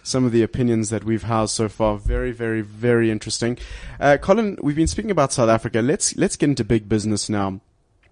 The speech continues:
and let's talk about, um, some recent events. Uh, I, I saw you on a, on a show a few months ago. It was actually a month ago, before a lot of different, uh, big business, uh, scandals came out.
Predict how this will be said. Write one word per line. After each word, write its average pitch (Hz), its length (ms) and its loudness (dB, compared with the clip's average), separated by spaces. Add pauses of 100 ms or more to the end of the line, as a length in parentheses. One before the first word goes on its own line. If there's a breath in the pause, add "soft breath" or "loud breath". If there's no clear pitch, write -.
(100)
and 113 80 0
let's - 220 -2
talk 139 260 2
about, 107 560 2 (460 loud breath)
um, 107 640 0
some 113 340 0
recent 110 320 2
events. 95 500 -4 (400 loud breath)
Uh, 110 420 0 (460)
I, 120 240 -2
I 117 120 0
saw 156 280 0
you 131 200 2
on 113 80 2
a, 107 300 4
on 107 140 -4
a 104 80 -2
show 110 640 2
a 104 60 -10
few 117 280 -8
months 107 300 -4
ago. 101 300 -2 (260)
It - 60 -12
was 104 100 -6
actually 104 200 -4
a - 40 0
month 107 240 0
ago, 98 380 -2
before 113 560 -2
a 113 80 -4
lot 113 260 2
of - 340 -10 (140)
different, 120 420 -4
uh, 107 280 -2 (520 soft breath)
big 117 240 2
business, 113 600 -2
uh, 104 280 0
scandals 110 520 -4
came 107 240 -2
out. 98 280 -6